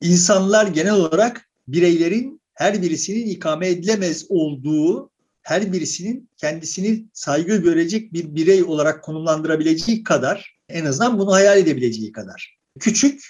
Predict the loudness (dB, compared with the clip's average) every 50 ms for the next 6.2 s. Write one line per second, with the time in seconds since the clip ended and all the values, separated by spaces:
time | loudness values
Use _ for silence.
0 | _ _ _ 4 4 4 4 2 2 2 4 4 4 2 4 4 6 6 4 2
1 | 0 -2 0 0 0 0 0 0 2 2 0 -2 -4 -4 -4 -4 -2 -4 -6 -4
2 | -4 -4 -6 -6 -12 _ _ _ _ _ 2 4 6 6 6 4 4 2 2 0
3 | 0 0 2 2 0 0 -4 -4 0 0 0 0 0 -2 0 0 2 2 0 -4
4 | -4 -2 -2 -2 -4 -4 -6 -6 -6 -6 -8 -12 -16 _ _ _ _ _ _ -10
5 | 0 2 2 2 2 2 2 2 2 2 2 4 4 4 2 2 0 -2 -2 -2
6 | -2 -4 -14